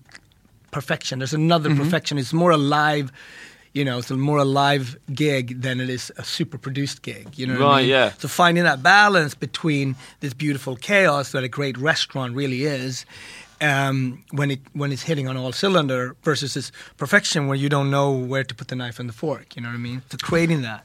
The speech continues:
Speaker 2: But I think, I think there's kind of, there's parallels there because
Speaker 1: Yeah.
Speaker 2: I think quite a lot of comedians would say they come up with their best stuff not when they're sitting down trying to think of it, but when
Speaker 1: Yeah.
Speaker 2: they're on stage doing a big gig and it's a good audience, like, that's
Speaker 1: Mm.
Speaker 2: when those things start firing.
Speaker 1: Yeah.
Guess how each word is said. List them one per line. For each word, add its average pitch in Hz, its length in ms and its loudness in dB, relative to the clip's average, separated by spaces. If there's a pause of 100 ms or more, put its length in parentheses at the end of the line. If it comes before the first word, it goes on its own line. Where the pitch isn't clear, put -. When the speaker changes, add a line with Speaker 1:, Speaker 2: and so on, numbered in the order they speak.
(120)
Speaker 2:
But 180 80 -4
I 175 80 6
think, 202 200 -2
I 175 120 4
think 190 160 -2
there's 165 160 -2
kind 147 240 2
of, 127 240 -4
there's 135 120 -2
parallels 151 540 0
there 101 220 -4
because 139 260 0
Speaker 1:
Yeah. 131 60 0
Speaker 2:
I - 20 -4
think 127 540 -4
quite 139 180 2
a 101 40 2
lot 113 100 0
of 110 80 -4
comedians 107 400 -2
would 104 100 -6
say 107 180 2
they 107 140 0
come 117 220 -2
up 113 80 -4
with 101 140 -4
their 104 80 0
best 120 260 0
stuff 95 200 -4
not 113 140 -4
when 107 140 -4
they're 107 100 2
sitting 110 320 -4
down 104 240 0
trying 107 200 -4
to 95 60 -6
think 117 220 -6
of 95 100 -8
it, 110 120 -8
but 104 80 -8
when 104 160 0
Speaker 1:
Yeah. 131 100 0
Speaker 2:
they're 101 120 0
on 107 200 -2
stage 101 460 -4
doing 104 200 -2
a 95 60 -6
big 92 320 -4
gig 101 420 -2
and 104 120 -6
it's 95 100 -8
a 101 40 -8
good 104 260 -4
audience, 104 520 -6
like, 104 140 -6
that's 143 240 0
Speaker 1:
Mm. - 20 -6
Speaker 2:
when 101 360 -2
those 98 240 -2
things 98 180 -6
start - 300 -4
firing. 101 500 -2 (100)
Speaker 1:
Yeah. 139 280 -2